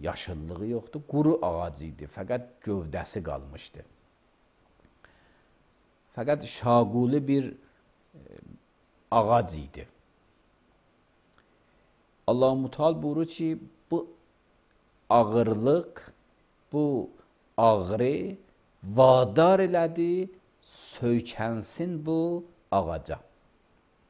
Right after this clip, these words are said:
Qalət,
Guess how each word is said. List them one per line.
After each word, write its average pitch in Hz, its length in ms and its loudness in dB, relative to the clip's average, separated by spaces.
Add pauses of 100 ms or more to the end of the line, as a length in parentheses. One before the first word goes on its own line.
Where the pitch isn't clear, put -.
(2750)
Qalət, 107 760 8